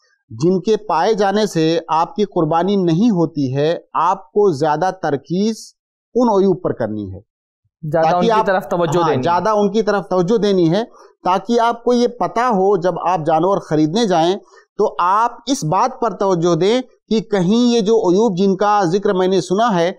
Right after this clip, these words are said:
Speaker 1: कहीं इन अयूब में से तो कोई ऐब नहीं है।
Speaker 2: जी।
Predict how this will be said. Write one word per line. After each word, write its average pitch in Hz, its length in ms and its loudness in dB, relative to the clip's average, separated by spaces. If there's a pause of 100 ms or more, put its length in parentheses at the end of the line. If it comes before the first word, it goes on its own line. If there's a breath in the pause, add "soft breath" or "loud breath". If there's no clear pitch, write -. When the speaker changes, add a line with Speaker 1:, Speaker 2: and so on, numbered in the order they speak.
(220)
Speaker 1:
कहीं 202 360 2
इन 254 160 2
अयूब 214 380 2
में 226 160 2
से 254 140 0
तो 247 160 -2
कोई 240 200 0 (100)
ऐब 220 200 0
नहीं 247 240 4
है। 262 200 0
Speaker 2:
जी। 117 420 -18